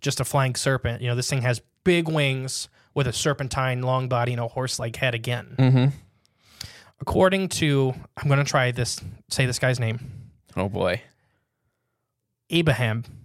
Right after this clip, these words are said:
Speaker 1: Abraham? It's not Abraham.
Speaker 2: Right.
Speaker 1: It's, uh, he's a villager, uh, that they interviewed for this dragon.
Speaker 2: Okay.
Speaker 1: In the past, this dragon has been terrorizing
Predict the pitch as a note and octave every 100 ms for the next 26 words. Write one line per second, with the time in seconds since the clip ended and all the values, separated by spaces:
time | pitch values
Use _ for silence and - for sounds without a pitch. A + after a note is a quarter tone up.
0 | - _ C#3+ D3 C#3 F3 G3+ - - _
1 | D3+ - E3 F3 D3+ C#3+ B2+ A2+ G#2+ A2+
2 | - A#2 G#2+ G2+ A2+ _ _ _ _ C3+
3 | B2+ - - C#3+ C3+ C#3 C#3 B2 G#2+ A2
4 | G#2+ - - - _ _ C3+ C3 B2+ A#2
5 | C#3 C3 B2+ A#2 A#2 A#2 - A#2 A2+ A#2+
6 | A#2+ A#2+ B2 - A2+ A2+ B2 - _ _
7 | _ - C#3+ C3+ D3+ D3+ - - - -
8 | - C3 - C3 C3 B2+ A#2 A#2+ - C3+
9 | C3 B2+ B2 B2